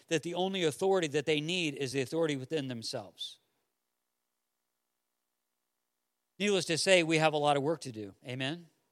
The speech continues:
The next generation, really, if I were to synthesize all of what I said in those seven different principles that I borrowed from Pastor Sayers, is this. The next generation is craving belonging and identity.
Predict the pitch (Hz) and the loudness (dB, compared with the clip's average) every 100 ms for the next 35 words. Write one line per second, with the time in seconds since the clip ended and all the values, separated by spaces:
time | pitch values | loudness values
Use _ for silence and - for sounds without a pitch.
0 | _ _ _ _ _ _ _ _ _ _ | _ _ _ _ _ _ _ _ _ _
1 | _ _ _ _ _ _ _ _ 185 196 | _ _ _ _ _ _ _ _ 2 6
2 | 226 - 220 196 214 220 214 196 202 226 | 6 4 2 4 4 4 0 2 4 4
3 | 190 175 202 208 190 196 185 - 208 214 | 4 4 4 2 0 -4 -2 0 0 0
4 | 190 208 185 175 - 190 214 202 185 185 | 0 2 2 0 2 4 6 4 0 0
5 | 170 - 220 202 180 180 180 - - - | 0 0 2 2 0 -2 -2 -4 -12 -8
6 | - 202 196 190 175 160 185 190 175 170 | 2 4 4 0 -2 -2 -4 -4 -4 -4
7 | 170 170 160 185 180 156 170 165 143 _ | 0 2 2 2 0 -2 -4 -6 -8 _
8 | _ _ _ _ _ _ 202 185 180 156 | _ _ _ _ _ _ 8 8 6 0
9 | 208 208 180 156 170 143 190 185 131 - | 2 4 4 2 0 2 6 6 4 0
10 | - _ _ _ _ _ 185 185 208 - | -6 _ _ _ _ _ 2 6 6 6
11 | 220 190 202 208 196 175 143 - 208 220 | 2 4 2 2 -2 -6 -6 0 2 2
12 | 185 196 165 165 175 190 196 196 190 175 | 0 -4 -2 -2 0 0 -2 -6 -4 -4
13 | 147 175 160 120 95 | -4 -6 -6 -8 -10